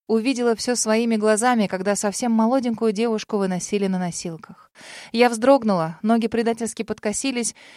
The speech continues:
и если бы Артур не успел меня подхватить за талию, я бы точно упала на колени.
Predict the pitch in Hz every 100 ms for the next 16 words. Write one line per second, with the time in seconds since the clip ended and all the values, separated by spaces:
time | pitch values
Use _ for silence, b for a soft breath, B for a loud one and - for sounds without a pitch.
0 | B - 247 277 269 233 - 226 - 247
1 | 226 214 - 240 220 208 202 208 - 202
2 | 240 196 196 190 233 214 202 254 233 233
3 | 262 - 180 165 202 190 175 165 170 170
4 | 170 151